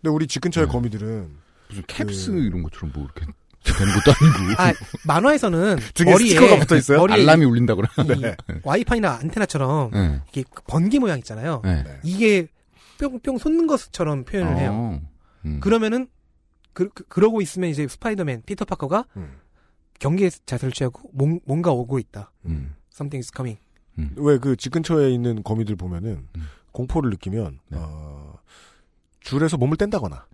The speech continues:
Speaker 2: 음.
Speaker 1: 아니면은 정 안 되겠으면 죽은 척하죠.
Speaker 2: 그런-, 그런가?
Speaker 1: <laughs> 예. 몸을 확 우그리고 죽은 척해요.
Speaker 3: 이 스파이더
Speaker 2: 공-
Speaker 3: 센스라는 단어가
Speaker 2: 네.
Speaker 3: 슈퍼맨의 크립토나이트만큼은 아니어도
Speaker 2: 음.
Speaker 3: 어느 정도 영어 구어에 들어와 있는 표현이기도 합니다.
Speaker 1: 그렇습니다.
Speaker 3: 네.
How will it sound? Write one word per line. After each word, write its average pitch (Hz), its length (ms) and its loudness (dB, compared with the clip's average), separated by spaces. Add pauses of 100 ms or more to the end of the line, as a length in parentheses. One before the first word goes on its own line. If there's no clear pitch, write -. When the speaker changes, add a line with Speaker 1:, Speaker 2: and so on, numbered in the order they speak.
(220)
Speaker 2:
음. 76 220 -8
Speaker 1:
아니면은 131 540 -2
정 147 240 0
안 107 100 -2
되겠으면 95 320 -8
죽은 151 180 -6
척하죠. 147 360 -6 (600)
Speaker 2:
그런-, 82 220 -8 (100)
그런가? 76 320 -10 (220)
Speaker 1:
<laughs> 151 180 4
예. 139 220 6 (420)
몸을 175 200 4
확 247 180 -2
우그리고 160 280 2
죽은 170 160 -2
척해요. 156 380 4 (540)
Speaker 3:
이 202 240 0
스파이더 - 420 -2
Speaker 2:
공- - 60 -6
Speaker 3:
센스라는 226 460 0
단어가 131 560 -2
Speaker 2:
네. 71 240 -8
Speaker 3:
슈퍼맨의 285 480 -2
크립토나이트만큼은 165 1200 -2
아니어도 113 640 -6
Speaker 2:
음. 76 300 -12
Speaker 3:
어느 156 160 0
정도 160 200 -2
영어 139 220 0
구어에 165 400 2
들어와 180 320 0
있는 185 160 -2
표현이기도 131 400 -4
합니다. 113 320 -10 (200)
Speaker 1:
그렇습니다. 80 840 -10
Speaker 3:
네. 107 200 -10